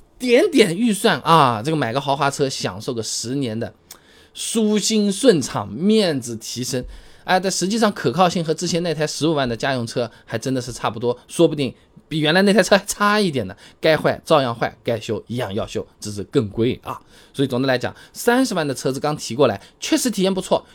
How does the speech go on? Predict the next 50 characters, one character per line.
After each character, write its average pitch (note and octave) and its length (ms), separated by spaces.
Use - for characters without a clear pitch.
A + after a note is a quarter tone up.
面 C4 320
子 C3+ 220
贼 G3+ 220
足 F3+ 120
的 E3+ 80
啊。 A#2+ 340
但 B3 120
是 A3+ 100
呢， G#3+ 140
随 F3+ 420
着 D4 100
使 A#2 340
用 D3 120
时 A#2 160
间 B2 140
变 C3+ 180
长， G2+ 240
车 E3 200
主 B2+ 120
朋 A2 160
友 G#2+ 40
们 G#2+ 120
就 D#3+ 140
能 A2+ 120
可 - 160
以 G2+ 60
看 - 280
到， G2 200
社 E3 400
交 A#2+ 280
保 A#2 280
养、 G#2 300
维 D#3+ 220
修 C4+ 360
质 B3+ 260
量 F3+ 180
都 A#3 120
有 G3+ 100
不 - 140
少 G#2+ 240
可 - 240
以 C#3+ 80
把 G2+ 180
钱 - 260
包 C#3+ 140
放 C#3 260
血、 A2 140
放 D#3+ 240
得 A#2+ 80
来 A#2 80